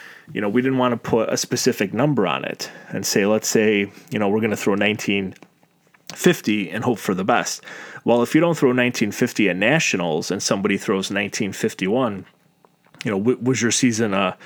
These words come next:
uh, a success or not? So if you're, if you're looking, if you're putting a, a distance or a time to your, um, your success level or how you're defining success,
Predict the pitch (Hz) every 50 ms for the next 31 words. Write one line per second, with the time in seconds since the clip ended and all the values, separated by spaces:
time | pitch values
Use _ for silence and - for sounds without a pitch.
0 | - - - - - - - - - - - 95 92 92 92 - - - - -
1 | 113 - - - 110 113 113 - - 104 92 95 101 101 - - - - - -
2 | - - - - - - - - - - 110 101 101 101 98 - - 117 - -
3 | - - - - 123 113 113 123 131 - - 123 110 113 117 - 123 117 - -
4 | 131 113 113 113 107 101 101 - - - 98 98 95 95 104 117 123 - - -
5 | 120 113 113 113 - - 107 92 90 92 - - - 147 151 151 135 113 104 104
6 | 104 110 120 - - - - - - _ - - - - - - 113 107 107 101
7 | 104 101 - - - - - - - - - 95 98 104 104 95 95 95 95 92
8 | 95 95 95 - 104 104 98 95 95 92 90 90 95 95 - - _ _ _ _
9 | _ _ _ _ _ - - 110 101 101 - - 98 - - 156 - - - 120
10 | 104 104 110 107 104 101 117 117 110 113 110 101 107 104 - 120 113 113 110 104
11 | 98 - - - - - 151 151 147 127 - -